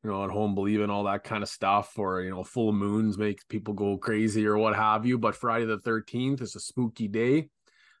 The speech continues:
Uh, so we're focusing on a question here that, uh, just the same as Friday the thirteenth may scare you.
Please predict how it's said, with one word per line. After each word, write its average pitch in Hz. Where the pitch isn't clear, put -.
Uh, 92
so 107
we're 117
focusing 117
on 107
a 101
question 101
here 98
that, 92
uh, 92
just 107
the 101
same 104
as 98
Friday 104
the 101
thirteenth 104
may 104
scare 107
you. 110